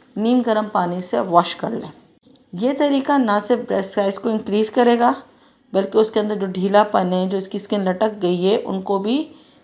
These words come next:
खूबसूरत कर देगा और आपके breast जो है वो एक shape में आ जाएंगे। इसके बाद एक और remedy है मेरे पास, वो है लाल मसूर दाल का लेप। लाल मसूर दाल भी हमारे घर में अवेलेबल है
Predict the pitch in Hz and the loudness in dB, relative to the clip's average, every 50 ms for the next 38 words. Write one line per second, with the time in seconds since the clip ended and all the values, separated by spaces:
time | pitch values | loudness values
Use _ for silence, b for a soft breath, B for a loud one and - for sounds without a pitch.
0 | B _ - 214 208 - - - 247 233 262 254 - - 208 190 185 170 175 175 | B _ -12 -10 -10 -10 -6 -4 0 0 0 0 0 0 0 0 0 0 -2 -2
1 | 165 185 196 226 - - - 208 - - - 196 190 - - 208 185 190 190 196 | 0 2 2 2 2 2 0 -2 0 2 0 0 0 0 -4 -6 -4 -2 -2 -2
2 | 220 214 - - 196 190 190 190 202 196 190 240 170 - - - _ - - - | -2 -2 -4 -4 -2 0 2 2 2 2 0 0 -2 -2 -6 -10 _ -20 -18 -12
3 | - - - 240 226 233 226 233 226 196 175 151 143 147 160 151 147 151 147 147 | -10 -4 0 0 0 0 0 -2 -2 -2 0 -2 -2 -4 -6 -8 -8 -10 -12 -12
4 | 147 - _ _ _ _ _ _ _ _ _ _ _ - - 180 - - - 214 | -16 -18 _ _ _ _ _ _ _ _ _ _ _ -14 -12 -12 -8 -6 -4 -2
5 | 208 208 208 - - 196 185 196 220 - - - 220 - - 226 233 247 262 247 | -2 -2 -2 4 6 6 6 6 4 -2 -8 -12 -12 -6 0 4 6 6 6 6
6 | 220 196 180 165 165 - 175 170 180 175 170 165 165 165 165 - 170 170 185 226 | 4 0 -2 -2 -4 -6 -6 -6 -6 -6 -6 -6 -6 -6 -4 -2 0 2 2 2
7 | 269 - - - b b b b b b b b - 170 175 180 214 247 254 220 | 0 -2 -8 -12 b b b b b b b b -8 -4 -2 0 0 0 -2 -2
8 | 180 175 175 175 180 190 202 220 226 208 190 180 175 - - 202 208 214 202 180 | -4 -2 0 2 4 4 4 4 2 -2 -4 -6 -8 -6 -4 -4 -2 -2 -2 -2
9 | 170 165 151 156 156 - - 208 208 190 175 165 160 143 139 - - - - - | -2 -2 -2 -2 -4 -4 -6 -4 -2 -2 0 0 0 0 -2 -4 -10 -20 -20 -20
10 | _ _ _ _ _ - - 180 170 165 165 165 170 - - 190 185 190 196 185 | _ _ _ _ _ -14 -10 -8 -6 -4 -4 -4 -4 -4 -4 -2 0 0 0 0
11 | 180 202 208 202 196 190 196 196 196 202 202 202 202 196 190 190 190 190 190 190 | 0 -2 -2 0 0 0 0 0 0 0 0 0 0 0 0 0 0 0 0 0
12 | 190 202 202 196 | 2 2 2 2